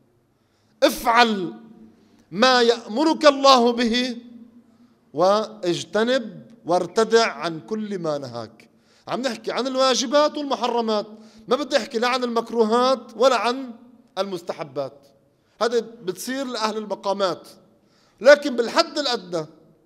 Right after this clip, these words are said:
حتى تكون من أولئك الذين عبدوا الله، ونحن بنقبل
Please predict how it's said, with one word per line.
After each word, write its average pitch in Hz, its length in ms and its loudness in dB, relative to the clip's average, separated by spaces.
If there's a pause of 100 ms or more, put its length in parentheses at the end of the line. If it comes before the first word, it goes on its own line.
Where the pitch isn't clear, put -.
(260)
حتى 285 340 2
تكون 262 540 -6 (840)
من 220 140 0
أولئك 247 500 0
الذين 214 560 -6
عبدوا 226 440 -4
الله، 247 580 -4 (360)
ونحن 240 300 -2
بنقبل 180 500 -4